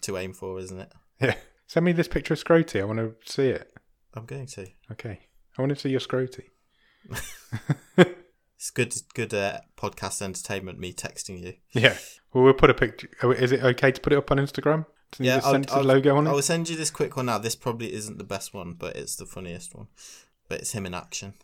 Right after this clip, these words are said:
Speaker 1: on the ice. It's winging its way to you.
Speaker 2: I have it. Oh my goodness.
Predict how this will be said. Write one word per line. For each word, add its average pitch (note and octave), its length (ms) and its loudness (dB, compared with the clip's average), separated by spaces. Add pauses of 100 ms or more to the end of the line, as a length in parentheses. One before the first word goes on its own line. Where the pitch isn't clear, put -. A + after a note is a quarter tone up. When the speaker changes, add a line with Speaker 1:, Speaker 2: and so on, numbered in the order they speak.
(260)
Speaker 1:
on G#2 140 -10
the G2+ 100 -10
ice. G2 460 -10
It's - 200 -18
winging G2 300 -6
its - 160 -10
way G2 140 -8
to - 160 -18
you. G#2 100 -18
Speaker 2:
I G2+ 60 -4
have G2+ 180 -2
it. - 240 -12 (640)
Oh F#3+ 80 6
my C3 160 4
goodness. - 680 6